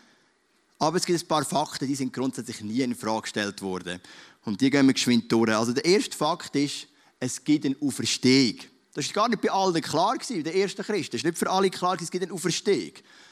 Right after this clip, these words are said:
Und darum tut es der Paulus klarstellen, im bekannten Kapitel über die Auferstehung, erster Korinther fünfzehn ist das,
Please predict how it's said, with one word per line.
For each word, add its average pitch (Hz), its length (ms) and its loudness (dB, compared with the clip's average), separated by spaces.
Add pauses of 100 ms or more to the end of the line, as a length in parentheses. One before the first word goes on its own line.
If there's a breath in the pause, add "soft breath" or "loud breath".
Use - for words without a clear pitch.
(140 loud breath)
Und 139 160 -6
darum 196 180 2
tut 190 120 2
es - 60 -8
der 165 80 -2
Paulus 160 440 2
klarstellen, 190 720 0
im 156 160 -2
bekannten 180 580 -2
Kapitel 190 600 -2
über 185 220 2
die 185 120 -4
Auferstehung, 170 400 -2
erster 151 260 -4
Korinther 143 380 -2
fünfzehn 170 440 0
ist - 180 -4
das, 156 300 0